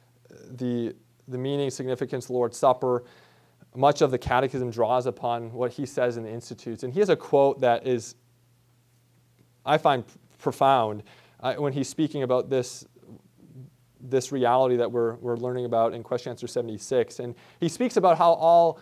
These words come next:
you know, whenever you draw water in his day, again, the sixteenth century, there are many ways to, to get water. You can get it from a stream, a river, a well. But whatever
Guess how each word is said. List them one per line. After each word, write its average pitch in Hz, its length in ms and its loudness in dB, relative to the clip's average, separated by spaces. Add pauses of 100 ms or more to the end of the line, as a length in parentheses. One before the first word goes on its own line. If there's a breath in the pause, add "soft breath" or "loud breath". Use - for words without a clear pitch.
(200 soft breath)
you 151 80 -8
know, 143 60 -2
whenever 208 240 0
you 202 100 -2
draw 160 240 6
water 139 340 4
in 131 120 -6
his 147 180 -6
day, 135 220 0
again, 131 140 -6
the 120 60 -10
sixteenth 131 360 -10
century, 131 400 -6
there - 360 -16
are - 0 -
many 135 200 -4
ways 131 260 2
to, - 160 -6
to - 180 -10
get 123 160 -4
water. 123 360 2
You 120 80 -6
can 123 100 -10
get 123 140 -4
it - 20 -8
from 117 160 -12
a 101 40 -14
stream, 123 520 -6
a 110 60 -4
river, 120 420 0
a 113 80 -2
well. 120 480 0 (320 soft breath)
But 131 180 -4
whatever 156 440 2